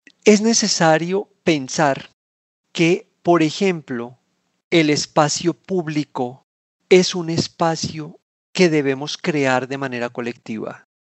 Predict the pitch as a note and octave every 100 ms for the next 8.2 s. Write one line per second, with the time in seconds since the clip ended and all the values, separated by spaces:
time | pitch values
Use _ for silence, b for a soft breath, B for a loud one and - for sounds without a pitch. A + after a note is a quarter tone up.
0 | _ _ _ _ - F3+ D#3 B2+ B2+ D#3
1 | D#3+ F3 E3 - D3 C#3 C3+ D3 D#3 D#3
2 | C#3 D3 C#3 - B2 C3+ - D3+ C#3+ B2
3 | A#2 C3+ C3 B2+ C#3+ C#3 C#3+ C3 B2 A#2+
4 | A#2 B2+ - B2+ C3 B2+ C3 A#2+ A#2+ _
5 | _ _ _ _ B B B B - E3
6 | D#3 - F3 D#3 C#3+ C#3+ D#3+ F#3+ G3 G#3
7 | F#3 C3+ A#2+ - E3 F3+ D#3 A#2+ - -
8 | -